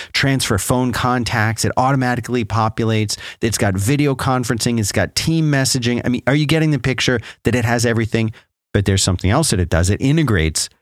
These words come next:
with all of your favorite apps. I mean, everything from, uh, Zapier, which you know we love, to Gmail, Salesforce, Microsoft Outlook, everything. And it just integrates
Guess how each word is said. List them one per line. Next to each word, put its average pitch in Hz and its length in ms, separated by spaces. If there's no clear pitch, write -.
with 117 100
all 117 220
of 120 100
your 120 120
favorite 101 340
apps. 131 380
I 101 40
mean, 101 240
everything 120 460
from, 101 460
uh, 76 340
Zapier, 120 640
which 101 180
you 104 80
know 110 160
we 110 120
love, 110 420
to 69 160
Gmail, 127 680
Salesforce, 135 840
Microsoft 139 460
Outlook, 127 480
everything. 151 680
And 113 140
it 113 100
just 143 340
integrates 113 640